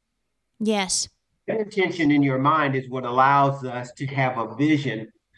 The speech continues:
Speaker 2: for the new skills that we could develop. Openness is the first place to even invite a new skill. The questioning, what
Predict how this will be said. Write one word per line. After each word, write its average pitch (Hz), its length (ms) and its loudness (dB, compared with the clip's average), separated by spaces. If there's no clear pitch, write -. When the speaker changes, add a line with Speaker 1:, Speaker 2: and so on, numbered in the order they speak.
Speaker 2:
for 135 160 -4
the 120 60 -4
new 151 360 4
skills 147 760 -2
that 131 140 -4
we 127 140 -4
could 131 220 -4
develop. 143 560 -6
Openness 160 640 -2
is 139 220 -10
the 135 140 -12
first 202 380 -8
place 123 360 -8
to - 400 -20
even 160 320 -6
invite 156 520 0
a 170 80 0
new 127 220 0
skill. - 560 -16
The - 60 -20
questioning, 165 800 -4
what 220 200 -8